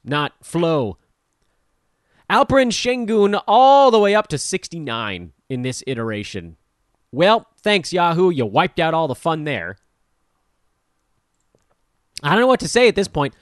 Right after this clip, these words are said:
I guess my only curiosity is, first of all, I'm not drafting him at sixty-nine. My curiosity here is, does he continue to spike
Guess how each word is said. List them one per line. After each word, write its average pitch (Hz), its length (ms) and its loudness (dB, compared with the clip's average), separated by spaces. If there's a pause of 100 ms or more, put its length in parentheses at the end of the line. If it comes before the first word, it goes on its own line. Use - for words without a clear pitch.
(160)
I - 80 -2
guess 262 200 0
my 233 100 2
only 220 220 2
curiosity 165 640 -2
is, 123 180 -6
first 190 160 0
of 160 60 -2
all, - 60 -2
I'm 151 100 -4
not 165 160 0
drafting 151 340 -2
him 104 60 -10
at 95 80 -14
sixty-nine. 92 560 -12 (180)
My 151 140 0
curiosity 202 680 -2
here 95 440 -8
is, 104 460 -6 (680)
does 175 320 0
he 175 500 -8
continue 208 1160 -4 (560)
to 175 200 -4
spike - 680 -4